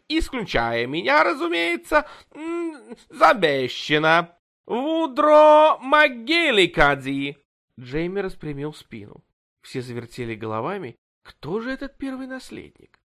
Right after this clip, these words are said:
Джейми услышал чей-то шепот. «Вот он, вот он, вот он, Вуди!» И повернул голову. Урод стоял, вытянувшись в глубине комнаты.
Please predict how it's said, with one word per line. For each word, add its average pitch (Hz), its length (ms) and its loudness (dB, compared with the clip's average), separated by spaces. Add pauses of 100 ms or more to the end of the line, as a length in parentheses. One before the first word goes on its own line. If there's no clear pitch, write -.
(120)
Джейми 120 340 -8
услышал 160 480 -12
чей-то 165 420 -12
шепот. - 480 -18 (220)
«Вот 117 340 -20
он, 110 120 -14
вот 127 240 -18
он, 104 100 -20
вот 151 300 -16
он, 127 120 -18
Вуди!» 185 420 -14 (440)
И 175 80 -16
повернул 196 460 -14
голову. 110 460 -14 (320)
Урод 170 420 -10 (200)
стоял, 127 500 -6
вытянувшись 226 920 -18 (100)
в - 160 -20
глубине 127 460 -10
комнаты. 104 600 -16